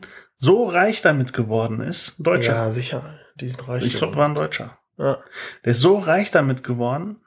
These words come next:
Speaker 1: ne, dass er, und jetzt durch den Verkauf, das Unternehmen ist richtig viel wert mittlerweile,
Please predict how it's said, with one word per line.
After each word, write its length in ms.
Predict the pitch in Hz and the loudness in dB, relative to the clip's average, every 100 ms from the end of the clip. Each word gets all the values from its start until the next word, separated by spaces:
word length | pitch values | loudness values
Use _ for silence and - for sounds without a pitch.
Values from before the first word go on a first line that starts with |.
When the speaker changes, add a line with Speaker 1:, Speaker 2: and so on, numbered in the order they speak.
| _ | _
Speaker 1:
ne, 200 | 135 165 | -8 -6
dass 240 | 151 131 - | -6 -2 0
er, 220 | 151 151 - - - | -2 -4 -10 -16 -4
und 100 | 120 | 4
jetzt 320 | 135 151 - | 4 4 0
durch 160 | 135 151 | 0 2
den 180 | 147 123 | 4 2
Verkauf, 800 | 123 196 214 - 117 147 226 - - | 2 2 2 0 0 0 -4 -14 -20
das 220 | - 120 123 | -8 -6 -2
Unternehmen 460 | 127 135 135 143 | 0 4 4 4
ist 100 | 127 | 2
richtig 340 | 151 160 139 - | 2 0 -2 -2
viel 260 | 143 120 | 0 0
wert 420 | 123 143 139 - 120 | 2 2 0 -4 -6
mittlerweile, 720 | 117 113 107 107 110 143 151 | -6 0 0 2 0 -2 -6